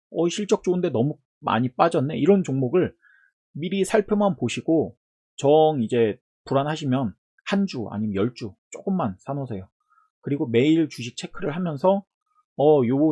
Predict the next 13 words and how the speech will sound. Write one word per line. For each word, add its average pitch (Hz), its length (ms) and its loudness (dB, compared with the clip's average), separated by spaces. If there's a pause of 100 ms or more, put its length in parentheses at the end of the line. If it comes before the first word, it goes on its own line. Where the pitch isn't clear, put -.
(140)
이제 120 160 -4
확실한 143 400 -4
반등이다. 120 640 0 (720)
그렇게 127 420 -4
되면 113 380 -2
이제 90 180 -8
그때부터 - 380 -10
슬슬 135 480 -4 (140)
좀 208 180 -6
큰 175 180 -8
돈으로 131 300 -6
매수하셔도 110 640 -6
되고 117 380 -8